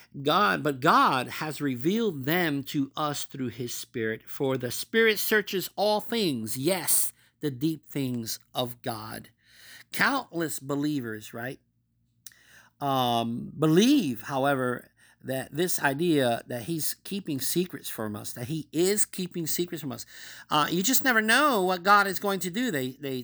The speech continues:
they say, right? They base that idea on Corinthians two nine, which says, or First Corinthians two nine,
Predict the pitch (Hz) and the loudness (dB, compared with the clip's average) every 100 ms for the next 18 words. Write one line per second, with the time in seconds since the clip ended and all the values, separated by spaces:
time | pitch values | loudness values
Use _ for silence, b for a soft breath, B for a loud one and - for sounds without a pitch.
0 | 127 123 - 131 113 110 - 127 156 208 | -8 -6 -4 -6 -8 -16 -14 -8 -6 -8
1 | _ B B 160 147 202 254 - 254 214 | _ B B 0 4 4 4 4 4 4
2 | 202 185 254 269 196 175 170 175 170 - | 2 0 -2 0 0 -2 -4 -2 -4 -10
3 | b b - 180 185 233 240 180 - - | b b -6 0 0 0 -2 0 -2 -2
4 | 185 180 220 247 175 156 151 - 165 147 | -2 2 2 2 0 -2 -2 2 2 2
5 | - b b b b b _ _ _ _ | -2 b b b b b _ _ _ _
6 | _ _ 156 - 196 - 185 190 190 165 | _ _ -4 4 4 4 2 2 2 0
7 | - - 208 160 160 214 208 139 127 | 0 2 2 2 4 4 4 0 -2